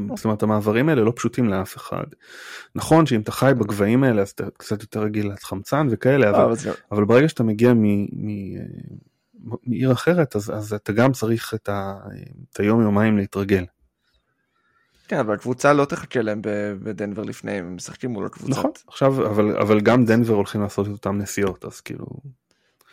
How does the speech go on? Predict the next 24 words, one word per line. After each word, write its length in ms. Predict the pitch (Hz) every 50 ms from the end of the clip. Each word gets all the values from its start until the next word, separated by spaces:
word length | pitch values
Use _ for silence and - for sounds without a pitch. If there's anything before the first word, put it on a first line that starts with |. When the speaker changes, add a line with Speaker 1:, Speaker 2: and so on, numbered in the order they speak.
| _
Speaker 2:
כן. 140 | - 220 240 226 202 - - - - - - - _ _ -
Speaker 1:
אמ, 580 | 117 120 120 120 123 123 123 123 123 123 123 120 - _ _ _ _ _ _ _ _ _ _ _ _ _ _ _ _ _
אני 140 | 123 135 170
מוטרד. 460 | 208 202 185 - 151 147 135 120 107 104 - - - - -
Speaker 2:
אני 140 | - 120 127
רוצה 180 | 131 127 -
שנייה 160 | - 233 214
לגעת 440 | 165 135 127 117 123 117 120 123 -
ב-, 80 | - - - - _ -
אני, 160 | 110 107 107 - -
אני, 120 | 110 113 107 110
Speaker 1:
כן. 120 | 107 101 95 -
Speaker 2:
אני 160 | - 120 120 110
רוצה 220 | 113 117 - 139
שנייה 220 | 143 - 165 135
להרחיב 400 | 117 113 113 101 - - 127 120
טיפה 220 | - - - - 117
על 40 | 101
הנקודה 280 | 101 98 - 90 117 123
שלך, 140 | - 120 -
כי 80 | -
אני, 80 | 104 - - - -
אני 100 | 117 127
גם 260 | 127 127 135 160 147